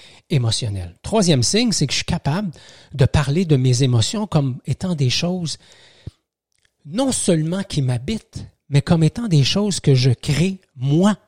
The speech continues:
avec mes propres interprétations. Et c'est là que la maturité émotionnelle prend tout son sens, et c'est là que ça vient renforcer pour moi, quand je vous disais d'entrée de jeu, la crise ne laisse émerger que ce qui est déjà là,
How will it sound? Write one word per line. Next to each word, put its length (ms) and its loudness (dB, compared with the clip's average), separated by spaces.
avec 460 -2
mes 140 -2
propres 340 -4
interprétations. 800 -8
Et 80 2
c'est 140 0
là 120 -2
que 80 -4
la 80 0
maturité 560 0
émotionnelle 600 -2
prend 220 -4
tout 200 -12
son 240 -4
sens, 360 -6
et 80 4
c'est 200 2
là 140 -2
que 60 -8
ça 120 -2
vient 280 0
renforcer 640 -4
pour 320 -4
moi, 300 -2
quand 140 0
je 140 -2
vous 120 -4
disais 320 -4
d'entrée 360 -6
de 40 -10
jeu, 300 -2
la 160 -4
crise 360 -4
ne 80 0
laisse 220 -2
émerger 400 -2
que 120 -4
ce 100 -4
qui 100 -6
est 60 -2
déjà 400 0
là, 200 -2